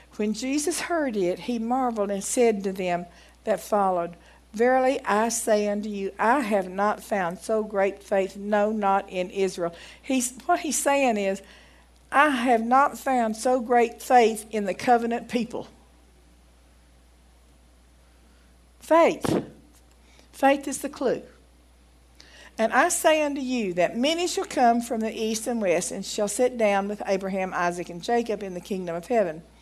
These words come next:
But the children of the kingdom shall be cast out into outer darkness. There shall be weeping, gnashing of teeth." Anyway, where I'm going down, it's verse thirteen. And Jesus said unto the c-, centurion, "Go thy way, and as thou hast believed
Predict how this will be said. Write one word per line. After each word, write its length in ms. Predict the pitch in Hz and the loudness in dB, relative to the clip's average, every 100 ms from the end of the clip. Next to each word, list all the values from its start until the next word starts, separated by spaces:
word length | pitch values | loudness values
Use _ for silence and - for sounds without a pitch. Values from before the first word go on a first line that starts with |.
| - - - - - - | -20 -20 -20 -20 -20 -6
But 160 | 208 | -4
the 100 | 220 | -4
children 500 | - - 311 330 311 | -6 2 2 2 2
of 140 | 262 214 | 0 2
the 100 | 214 | -2
kingdom 440 | - 262 254 247 | -2 -2 0 -4
shall 160 | 240 196 | -4 -6
be 100 | 190 | -6
cast 400 | - 233 226 220 | 0 0 2 0
out 160 | 208 | 0
into 240 | - 196 196 | 0 -4 0
outer 180 | 208 | 0
darkness. 440 | 208 180 170 185 - | 2 0 0 -4 -8
There 120 | 190 | -8
shall 180 | 190 185 | -6 -6
be 180 | 185 180 | -6 -2
weeping, 400 | 185 180 175 175 | -4 -4 -8 -6
gnashing 340 | 160 160 170 | -6 -6 -12
of 80 | 165 | -8
teeth." 320 | 262 208 - - - | -4 -4 -8 -20 -10
Anyway, 340 | 208 185 160 - 185 | -6 -4 -4 -6 -8
where 120 | 196 | -4
I'm 140 | 175 | -4
going 220 | 170 170 165 | -4 -4 -2
down, 180 | 160 | -6
it's 180 | 160 165 | -6 -16
verse 280 | 185 175 165 | -8 -8 -6
thirteen. 420 | 147 - 185 160 - - - - | -10 -10 -8 -8 -12 -20 -20 -10
And 160 | - 208 | -4 -2
Jesus 380 | 262 269 294 - | 0 0 0 2
said 240 | 254 233 | 4 4
unto 180 | 214 208 | 2 -2
the 120 | 180 | -6
c-, 260 | 185 - 208 - | -8 -10 -14 -20
centurion, 720 | - - 208 208 220 170 165 - - - - | -14 -4 -2 -2 -6 -8 -10 -16 -20 -20 -2
"Go 220 | 214 214 | 4 6
thy 180 | 220 277 | 6 4
way, 520 | 302 202 160 170 - - | 4 4 4 2 -4 -10
and 160 | 196 180 | -6 -6
as 380 | 190 180 185 190 | -2 -4 -4 2
thou 460 | 233 427 320 - | 6 10 10 10
hast 540 | 156 - 190 156 - 190 | 4 -2 0 0 -2 -6
believed 600 | 180 175 170 160 180 175 | -4 -2 -2 -4 -6 -10